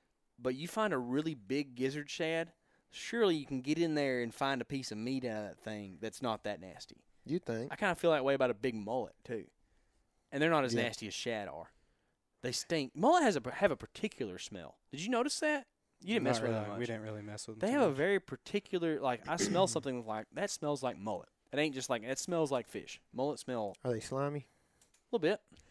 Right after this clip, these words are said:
Speaker 1: Not as, not as slimy as a, uh,
Speaker 2: Trout.
Speaker 1: as a, like, a hardhead.
Speaker 2: Mm.
Speaker 1: Hardheads are slimy. Y'all didn't catch any of that 'cause you didn't hardly live bait fish.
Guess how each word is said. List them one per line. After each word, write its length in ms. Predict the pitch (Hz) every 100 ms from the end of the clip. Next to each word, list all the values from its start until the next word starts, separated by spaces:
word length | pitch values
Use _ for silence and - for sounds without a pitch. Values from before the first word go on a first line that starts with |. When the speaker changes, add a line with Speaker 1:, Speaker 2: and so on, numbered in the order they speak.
| - _ _ _ _ _ _ -
Speaker 1:
Not 260 | 160 185 208
as, 120 | 175
not 280 | 131 151 190
as 100 | 190
slimy 560 | - 170 165 170 165 143
as 380 | 135 135 127 -
a, 380 | 127 123 113 107 _ _ _ _ _ _ -
uh, 440 | 110 107 98 90 87 - _
Speaker 2:
Trout. 300 | - 104 110 - _ _ -
Speaker 1:
as 240 | 120 104
a, 320 | 104 92 - -
like, 140 | - 101
a 40 | 92
hardhead. 520 | 107 104 90 82 73 - _ _ _ _ -
Speaker 2:
Mm. 220 | 101 95 - _ -
Speaker 1:
Hardheads 380 | 143 107 92
are 180 | 87 69 - _ _ _ _ -
slimy. 800 | - 92 107 113 113 98 87 - _ _
Y'all 140 | 139 196
didn't 120 | -
catch 180 | 143 123
any 160 | 151
of 60 | 110
that 220 | 131 123
'cause 100 | -
you 80 | 117
didn't 100 | 123
hardly 260 | 110 104 98
live 240 | 104 117
bait 160 | 92 -
fish. 240 | - -